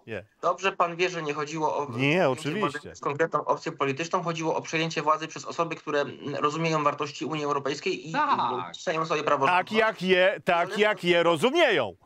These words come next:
Speaker 2: nie kradną jak, nie, nie kradną jak pan Czarnecki, nie kradną jak pan Kuszmierowski, nie robią przekrętów jak w Funduszu Sprawiedliwości i nie, y, marnują pieniędzy, y, Unii Europejskiej na działalność, y, partyjną.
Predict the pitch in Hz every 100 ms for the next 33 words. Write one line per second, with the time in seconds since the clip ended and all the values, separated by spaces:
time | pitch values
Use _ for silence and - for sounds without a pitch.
0 | _ 156 - - 214 175 214 180 196 165
1 | 160 - 143 - 156 185 190 185 180 160
2 | 156 156 151 151 139 147 147 175 170 170
3 | - - - - 139 151 160 156 151 151
4 | 147 143 143 135 135 135 135 165 - 160
5 | 139 139 131 123 147 143 143 147 147 143
6 | 131 131 - - 135 135 131 123 120 120
7 | 131 123 165 - 135 143 147 120 123 131
8 | 135 135 156 147 151 143 135 135 98 127
9 | 113 131 151 139 123 139 135 135 127 131
10 | 131 - 123 127 127 123 123 123 120 117
11 | 117 - 104 80